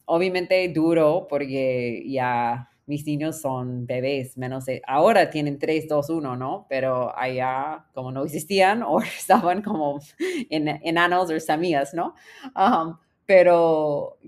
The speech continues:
creo que también me gustó mucho la habilidad de enfocarme cien por ciento en la empresa y como ponerlo allá y como entrar a otro mundo y olvidar un poquito de eso y regresar el siguiente día.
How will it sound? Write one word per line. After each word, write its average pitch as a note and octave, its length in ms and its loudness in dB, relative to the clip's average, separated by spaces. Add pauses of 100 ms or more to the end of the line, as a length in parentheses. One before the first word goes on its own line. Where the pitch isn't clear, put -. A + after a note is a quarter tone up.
creo A3 300 0
que A#3 580 -4
también G3 460 0
me C4+ 140 0
gustó A#3+ 300 2
mucho A3+ 360 0
la G3+ 80 4
habilidad D#3+ 480 2
de E3+ 80 -4
enfocarme D#3+ 600 0
cien F3 280 -2
por F3+ 140 0
ciento E3+ 260 -4
en E3+ 80 -2
la D3 60 -2
empresa D#3+ 720 -4
y C#3+ 140 -10
como D3 280 -4
ponerlo D#3+ 360 0
allá D3+ 560 -2
y D3 100 -14
como C3+ 540 -6
entrar D3+ 300 -2
a D#3+ 40 0
otro D#3 160 -6
mundo E3 640 -2
y C#3 120 -8
olvidar C#3+ 380 0
un E3+ 80 -2
poquito D#3 340 -8
de C#3 120 -2
eso C#3+ 260 -4
y D#3 140 -6
regresar C3+ 480 -4
el C#3+ 60 0
siguiente C3 360 -12
día. A#2+ 240 -14